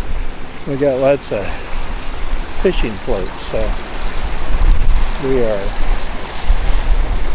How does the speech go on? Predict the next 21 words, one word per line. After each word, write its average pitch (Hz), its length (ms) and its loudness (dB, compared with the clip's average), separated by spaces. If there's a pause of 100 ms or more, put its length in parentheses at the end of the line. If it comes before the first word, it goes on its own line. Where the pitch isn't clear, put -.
(1080)
headed 160 300 6
up 160 180 6
here. 165 320 2
We're 156 160 0
pushing - 420 -2
it 143 160 -4
with 131 200 -4
both 143 240 -2
engines 131 460 0
running 123 360 -2 (840)
'cause - 140 -4
we're 117 200 0
trying 139 400 0 (100)
to, 127 400 -2
uh, 110 260 0 (260)
time 147 360 0
the 147 100 -4
tide 151 500 -2
and 139 400 -6 (180)
daylight. 117 480 -2 (180)
So 113 240 -2